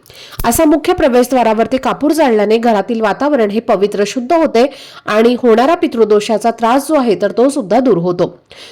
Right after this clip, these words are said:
तसेच पितृ जे आहेत तर ते सुद्धा तृप्त होतात आणि आपल्या कुटुंबाची प्रगती व्हायला सुरुवात होते. तसेच तुम्ही उंबरठ्यावरती जर कणकेचा दिवा लावला असेल तर तो दिवा देखील तुम्हाला त्या दिवशी सायंकाळी किंवा दुसऱ्या दिवशी एखाद्या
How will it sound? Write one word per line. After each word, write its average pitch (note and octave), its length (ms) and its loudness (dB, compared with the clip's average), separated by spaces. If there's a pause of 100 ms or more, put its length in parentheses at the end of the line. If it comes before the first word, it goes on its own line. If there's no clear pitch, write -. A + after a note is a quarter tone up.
(180)
तसेच F4 300 2
पितृ D#4 360 2
जे F#4 120 2
आहेत D#4 240 0
तर D#4 140 0
ते C4 120 2
सुद्धा C4 260 -2
तृप्त C4 320 -2
होतात C4+ 400 0
आणि A3+ 140 2
आपल्या B3 200 -2
कुटुंबाची C#4 580 0
प्रगती G#3+ 420 -2
व्हायला A3+ 320 0
सुरुवात G3+ 360 -4
होते. F#3+ 240 -2 (500)
तसेच E4+ 340 2
तुम्ही D#4+ 180 0
उंबरठ्यावरती B3 640 0
जर C4 160 0
कणकेचा A#3 460 0
दिवा B3 320 0
लावला F#3+ 300 0
असेल B3+ 300 -2
तर C#4+ 140 0
तो C#4 100 2
दिवा B3+ 320 2
देखील A3 380 -2
तुम्हाला G3 340 0 (420)
त्या C4+ 100 0
दिवशी C#4 300 0
सायंकाळी A3 520 -2
किंवा B3 220 -2
दुसऱ्या A#3+ 340 -2
दिवशी D4 280 0
एखाद्या G#3 360 0